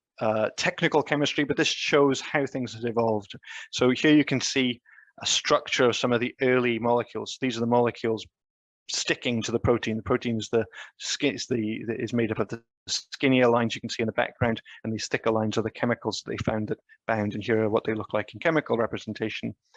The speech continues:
So this data was put into the public domain in twenty twenty, and quite rapidly through open source efforts, we started to get designs coming through that actually work. So we were able to take these that are very weak binders, they stick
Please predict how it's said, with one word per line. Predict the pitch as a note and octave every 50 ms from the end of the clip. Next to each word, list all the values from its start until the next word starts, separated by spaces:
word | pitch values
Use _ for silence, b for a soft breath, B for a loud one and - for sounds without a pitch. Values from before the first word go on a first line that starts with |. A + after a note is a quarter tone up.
| b b
So | - - A#2
this | - - D#3 - - - - - - B B B B B B -
data | - C3+ B2 - B2
was | A2+ G#2
put | - - - - B2+
into | A2 B2
the | A#2
public | - - A2+ G#2+ A2+ G#2+ -
domain | - A2+ G#2+ G#2+ G#2+
in | G#2
twenty | - - A#2 G#2+ G2 - F#2
twenty, | - - C#3 C3+ A#2+ - C3+ B2+ B2 - _ _ _ _ _ B B B B B B B B B B B B B _ _ _ _ _ -
and | - B2+ A#2+ A#2+ A#2+ - - -
quite | - - E3+ C#3+ C3+
rapidly | C3 C#3+ C#3+ - - A#2 A#2+ A#2+ A#2 A2
through | - - C3+ B2+ -
open | D#3 D3 - - C#3+ C3
source | A#2+ - - C3+ B2+ A#2 - -
efforts, | C3 C#3 C3 A#2+ B2 A#2+ G#2+ - - -
we | B2+
started | - - - C3+ B2+ B2 - -
to | - C#3
get | - C#3 - -
designs | - C#3 A#2+ A#2+ A#2+ A#2 A#2 A#2+ A#2+ A2+
coming | - - C3 C3+ C3+ C3
through | - - A#2+ A2+ A2+ A2+ A2+ A2+ A2+ A2 G#2+
that | A#2 - -
actually | B2 - - - - A#2+ A2+ G#2+
work. | G2+ A2 A2+ A#2 - -
So | - - A#2+
we | A#2+
were | B2+ C3
able | B2+ -
to | -
take | - - B2+ - -
these | - B2+ C3 D3 F3 F3+ E3 - - B B B B -
that | A#2
are | A#2 - -
very | F#3 E3 D#3+ C#3+
weak | B2+ B2 E3 D3+ - - - - - _ _ _ _ _ _ _ _ _ _ _ _ -
binders, | C3 A#2+ A2+ A2 A2 G#2+ A#2 C#3 C#3+ C#3 -
they | B2+ A#2
stick | - - - - -